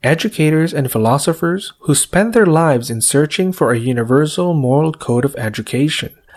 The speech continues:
as if there existed no decalogue, no gospel law, no law even of nature stamped by God on the heart of man, promulgated by right reason,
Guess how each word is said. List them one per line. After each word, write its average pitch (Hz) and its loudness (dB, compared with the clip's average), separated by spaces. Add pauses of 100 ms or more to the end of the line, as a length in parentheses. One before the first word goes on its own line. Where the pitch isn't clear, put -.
(100)
as 170 0
if 214 -2
there 131 2
existed 113 -2
no 131 2
decalogue, 135 -2
no 147 4
gospel 123 -2
law, 113 -8
no 147 2
law 123 4
even 123 0
of - -6
nature 123 0
stamped 113 -4
by 110 -2
God 113 -2
on 110 -4
the - -6
heart 113 -4
of 107 -6
man, 110 -2 (180)
promulgated 165 2
by 123 2
right 123 2
reason, 113 -6